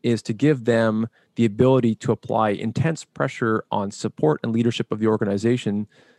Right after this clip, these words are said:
to do, to work on the right things to make their job easier. So, um, i-,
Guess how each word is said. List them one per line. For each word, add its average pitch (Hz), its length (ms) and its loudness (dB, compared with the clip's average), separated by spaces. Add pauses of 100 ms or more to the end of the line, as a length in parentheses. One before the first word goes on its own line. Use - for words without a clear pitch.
(100)
to - 80 -4
do, 120 460 4 (100)
to 117 80 2
work 139 220 2
on 139 80 4
the 120 80 2
right 117 220 2
things 117 320 0
to 120 100 -2
make 110 200 0
their 110 140 2
job 104 280 0
easier. 107 360 -4 (880)
So, 120 300 2 (520)
um, 110 380 -2 (140)
i-, 135 120 -4